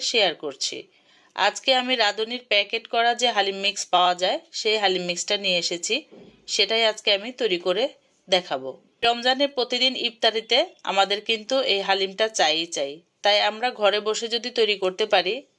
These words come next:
তাহলে তো কোনো কথাই নেই। বাইরের থেকে হালিম কিনে আনার থেকে আমরা ঘরে যদি তৈরি করে খেতে পারি সেটা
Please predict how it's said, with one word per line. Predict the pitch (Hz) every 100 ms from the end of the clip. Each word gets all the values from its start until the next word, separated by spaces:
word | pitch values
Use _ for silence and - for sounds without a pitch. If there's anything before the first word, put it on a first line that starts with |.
| _
তাহলে | 214 208 226 226
তো | 247
কোনো | 247 220 220 196
কথাই | 180 202 175 147 143
নেই। | 139 _ _ _ -
বাইরের | 214 226 254
থেকে | 262 262 285 247
হালিম | 214 233 220
কিনে | 240 220
আনার | 196 196 190
থেকে | 208 226 277
আমরা | 226 190
ঘরে | 190 202 196
যদি | 196 190 220
তৈরি | 214 190
করে | 190 185
খেতে | 185 202 196
পারি | 190 220
সেটা | 247 226 196